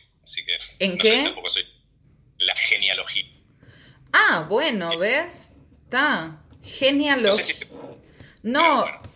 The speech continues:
Speaker 2: re, genealogía, o sea, ¿eso es tu hobby? O sea, pero ¿y lo analizás que con tu familia o en general? ¿Cómo es eso?
Speaker 1: Ah, no, a mí, a mí me la, me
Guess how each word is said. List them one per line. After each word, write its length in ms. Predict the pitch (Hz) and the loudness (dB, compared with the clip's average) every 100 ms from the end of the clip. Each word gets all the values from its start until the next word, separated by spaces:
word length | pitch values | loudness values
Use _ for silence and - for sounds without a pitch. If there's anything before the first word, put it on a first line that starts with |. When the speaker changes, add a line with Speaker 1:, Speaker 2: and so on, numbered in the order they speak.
| - | -12
Speaker 2:
re, 480 | 196 262 349 294 - | -8 0 2 2 0
genealogía, 1300 | - 285 277 262 240 247 - 359 330 240 202 185 - | -4 -2 2 4 2 -2 -2 -2 0 0 0 -4 -4
o 120 | 208 | -4
sea, 640 | 208 - 226 214 208 196 - | -4 0 2 2 0 -2 2
¿eso 240 | 254 269 | 0 2
es 120 | 311 - | -2 0
tu 140 | 214 | -2
hobby? 480 | 214 285 311 294 170 | 4 6 6 4 6
O 120 | 208 | 6
sea, 280 | - 214 208 | 8 4 6
pero 160 | 208 | 4
¿y 60 | 208 | 4
lo 140 | 202 | 4
analizás 580 | 202 202 214 208 - 247 | 4 4 2 2 0 0
que 240 | - 226 - | 2 0 2
con 260 | 190 185 | -2 -2
tu 140 | 285 320 | -6 -4
familia 720 | 339 262 262 349 392 349 233 | -2 -2 0 0 2 2 2
o 60 | |
en 100 | 208 | 0
general? 540 | 208 208 196 185 170 175 | 0 0 2 2 2 0
¿Cómo 280 | 240 233 196 | -2 -2 -2
es 180 | - 180 | -4 -8
eso? 380 | 175 - 170 - _ _ _ | -10 -14 -16 -18 _ _ _
Speaker 1:
Ah, 60 | - | -8
no, 80 | 120 | -6
a 140 | 92 | -4
mí, 80 | 101 104 90 | -2 0 0
a 40 | |
mí 100 | 95 | -2
me 80 | 113 | -6
la, 80 | 101 | -8
me 140 | - | -8